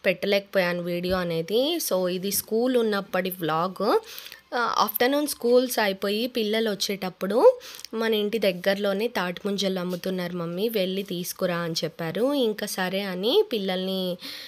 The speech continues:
ఇంట్లో దించేసి ఫ్రెష్ అయిన తర్వాత నేను మా హస్బెండ్ కలిసి వెళ్ళాము. Just మా రోడ్డు క్రాస్ చేసిన తర్వాత ఆపోజిట్లోనే పెట్టుకున్నారనమాట. ఇలా ఆటోలో తెచ్చుకొని కాయలు మనకి ఎన్ని కావాలంటే అన్ని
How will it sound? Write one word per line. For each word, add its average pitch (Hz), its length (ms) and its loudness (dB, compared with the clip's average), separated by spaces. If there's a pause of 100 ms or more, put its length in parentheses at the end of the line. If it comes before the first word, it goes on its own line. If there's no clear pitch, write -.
(320)
ఇంట్లో 202 600 2
దించేసి 185 680 -2
ఫ్రెష్ 190 400 0
అయిన 190 200 -2
తర్వాత 175 640 0 (300)
నేను 190 280 0
మా 190 180 0
హస్బెండ్ 180 380 -2
కలిసి 165 340 -4
వెళ్ళాము. 165 460 -2
Just 226 680 2 (140)
మా 196 240 -2
రోడ్డు 202 360 2
క్రాస్ 202 480 -4
చేసిన 185 300 -4
తర్వాత 180 280 -2
ఆపోజిట్లోనే 208 920 0
పెట్టుకున్నారనమాట. 180 1080 -2
ఇలా 220 340 0
ఆటోలో 190 540 -2
తెచ్చుకొని 196 800 0 (560)
కాయలు 202 400 2
మనకి 220 540 2 (140)
ఎన్ని 226 200 2
కావాలంటే 202 720 0
అన్ని 269 400 4